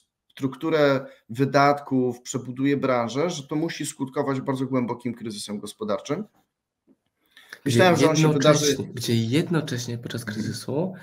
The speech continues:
Speaker 2: e, spora część, nie mniejszość, buduje swoje majątki. To nie kosztem kryzysu, tylko
Speaker 1: Oczywiście, ale oczywiście
Speaker 2: Okej,
Speaker 1: w każdych
Speaker 2: okej.
Speaker 1: okolicznościach można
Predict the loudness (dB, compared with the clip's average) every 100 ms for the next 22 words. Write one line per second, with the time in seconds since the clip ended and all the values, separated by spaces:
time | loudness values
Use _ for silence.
0 | -20 -20 _ -6 -2 0 -2 -6 -10 -6
1 | -6 -4 -4 -4 -4 -2 -2 -2 -4 -6
2 | -4 -4 -2 -2 -2 -4 0 2 2 2
3 | -4 -8 -2 -2 -2 -6 -6 -6 -6 -6
4 | -6 -6 -4 -2 -2 0 0 0 0 4
5 | 4 4 0 2 4 6 6 6 4 4
6 | 2 0 2 0 0 -2 -2 -4 -6